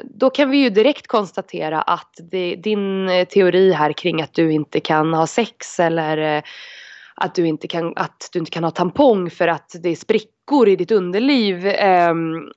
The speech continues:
efter den här händelsen. Det kan vi konstatera direkt att det är det ju inte, därför att, eh, alla s-, dina celler, de är utbytta sedan långt tillbaka. Så att det finns inte en enda cell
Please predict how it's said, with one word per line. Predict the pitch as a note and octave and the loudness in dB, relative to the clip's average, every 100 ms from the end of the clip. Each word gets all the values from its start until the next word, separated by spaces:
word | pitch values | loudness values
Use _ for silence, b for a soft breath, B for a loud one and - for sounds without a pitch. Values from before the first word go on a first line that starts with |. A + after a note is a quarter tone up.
| - | -8
efter | E3+ - F#3 | -10 -4 -2
den | E3 | -2
här | D3+ | -2
händelsen. | E3+ E3 F3 - F3 | -4 -4 -10 -12 -6
Det | A#3 | -4
kan | - C4+ | -2 -2
vi | C4 | -2
konstatera | A3 G#3+ - F3+ E3+ | -4 -8 -6 -4 -2
direkt | G3+ G#3 F3 | -4 -4 -4
att | F3+ | 2
det | C#4 | 2
är | E3+ | 2
det | E3 | 0
ju | E3 | -4
inte, | D3 - | -8 -8
därför | F3+ E3+ - F3 | -4 -4 -2 -4
att, | E3+ - | -4 -4
eh, | F3 F3 | -2 0
alla | G3 A3 | 0 -2
s-, | G#3+ - | -4 -6
dina | G#3 F3 E3 | -6 -4 -4
celler, | C4 A3+ E3 D#3+ | 0 0 0 -2
de | F#3+ F#3 | -2 -2
är | |
utbytta | E3+ - E3+ E3 D#3 | -6 -6 -10 -10 -8
sedan | D#3+ | -4
långt | F3+ F#3+ D3 | 0 0 -2
tillbaka. | - - - - - _ _ _ _ _ _ _ _ _ _ _ _ | -6 -6 -6 -8 -12 _ _ _ _ _ _ _ _ _ _ _ _
Så | - | -10
att | G3 | 0
det | G#3 | 2
finns | A#3+ G#3 | 4 4
inte | G#3+ D#3 F#3 | 2 2 0
en | F#3 | 0
enda | E3+ E3+ | -2 -4
cell | - - C#4 E3+ D#3 F2 | -8 -2 0 0 -4 -12